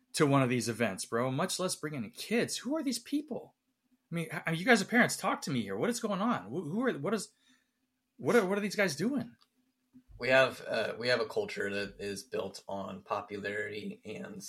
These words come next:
Speaker 2: uh, the likes and the following and, uh, and, and being, being included in, and ultimately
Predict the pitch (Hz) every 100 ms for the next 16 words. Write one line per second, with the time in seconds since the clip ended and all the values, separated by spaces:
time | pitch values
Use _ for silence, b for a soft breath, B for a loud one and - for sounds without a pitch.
0 | 98 98 101 104 107 110 - - - 98
1 | 95 95 - - 120 117 113 113 110 107
2 | - 101 98 - 104 - _ _ _ _
3 | 101 95 92 - 101 95 101 101 98 95
4 | 95 - 113 107 101 - 135 117 98 101
5 | - _ 107 104 98 98 87 - 104 -
6 | 104 104 147 - 110 - 98 98